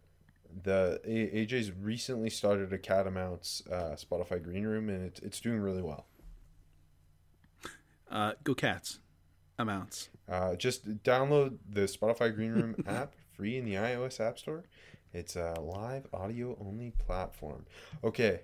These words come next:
Speaker 1: I'm four and one on my Rob's My Five last week.
Speaker 2: I know you did. I went two and three. I, uh, we flipped on the, I can't believe Texas just dog shit. That's, you got a big win over me
Speaker 1: Told you.
Speaker 2: there. And, uh,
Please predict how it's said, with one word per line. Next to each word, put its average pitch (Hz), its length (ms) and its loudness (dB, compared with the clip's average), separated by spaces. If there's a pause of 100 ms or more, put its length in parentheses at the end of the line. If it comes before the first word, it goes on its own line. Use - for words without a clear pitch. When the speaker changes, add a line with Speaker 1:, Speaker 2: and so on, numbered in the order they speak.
(100)
Speaker 1:
I'm 139 160 4
four 147 300 6
and 127 120 2
one 120 160 2
on 107 120 4
my 101 120 4
Rob's 98 460 4
My 92 180 0
Five 92 320 2
last 78 220 -4
week. - 240 -14 (260)
Speaker 2:
I 143 140 6
know 135 120 8
you 110 160 6
did. 107 240 2
I 113 120 4
went 131 160 4
two - 200 2
and 123 160 4
three. 107 420 -2
I, 107 420 0
uh, 113 40 -2 (400)
we 151 140 8
flipped 170 400 8
on 170 100 10
the, 147 160 6
I 110 120 -2
can't 190 160 4
believe 127 260 0
Texas - 500 0
just - 280 -12
dog 92 300 -4
shit. 90 340 -6
That's, 104 220 -6
you 110 120 0
got 107 160 2
a 104 40 0
big 104 200 0
win 110 200 2
over 104 220 -2
me 104 160 2
Speaker 1:
Told 104 120 2
you. 104 40 4
Speaker 2:
there. 104 300 -2 (1200)
And, 113 240 0
uh, 98 260 -2